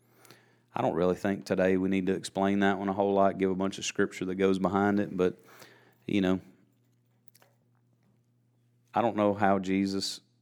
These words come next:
did it when it says that he went in the temple, put together a whip, flipped over tables,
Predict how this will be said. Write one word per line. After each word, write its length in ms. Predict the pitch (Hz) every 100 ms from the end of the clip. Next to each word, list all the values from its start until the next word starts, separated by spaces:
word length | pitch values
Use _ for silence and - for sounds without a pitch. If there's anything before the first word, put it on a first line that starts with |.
| -
did 220 | - 92
it 160 | 101 -
when 140 | 98 92
it 120 | -
says 360 | - 95 95
that 160 | 90 90
he 300 | 101 98 98 - - - -
went 200 | 107 104
in 80 | 101
the 100 | 92
temple, 460 | - 98 98 104 104 - _ _ _
put 160 | - -
together 400 | 107 104 98 82
a 60 |
whip, 400 | 82 92 107 - - _ - - _ _ -
flipped 340 | - 113 110
over 320 | 107 107 95
tables, 680 | - 98 110 123 127 120 -